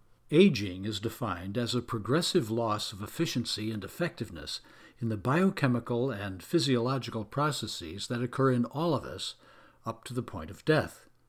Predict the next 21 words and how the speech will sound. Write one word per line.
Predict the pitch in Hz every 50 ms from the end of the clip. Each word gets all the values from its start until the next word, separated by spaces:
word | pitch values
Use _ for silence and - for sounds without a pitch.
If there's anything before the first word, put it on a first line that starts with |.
| _ _ _ _ _ _ _ _
The | - 135 151 185
abnormal | 208 190 185 180 180 160 151 139
accumulation | 127 123 - - 156 147 131 120 113 127 151 165 160 - 120 110
of | 98 95 -
biological | 131 131 139 131 123 123 127 120 - - - 104 98
waste | 107 123 151 160 - - - -
products | 107 82 76 80 82 87 - - -
in | 131 143 185
the | 190 185
cells | 180 - - 190 185 156 82 76 78 95 104 120
is | 123 107
responsible | 113 123 113 - - - 143 143 135 - 135 123 123 120
for | - - 117 117
organs | 120 - 147 151 151 139 147 151 147 127 104
and | 110 101 101 -
tissues' | - 160 156 - - 113 104 98 110 120 110 98 107
loss | 104 113 123 123 113 - - -
of | 110 101
vitality, | 113 117 120 117 - 151 175 170 135 95 82 85 85 92
that | 95 123 123 107
is | 110 110 123 127 - -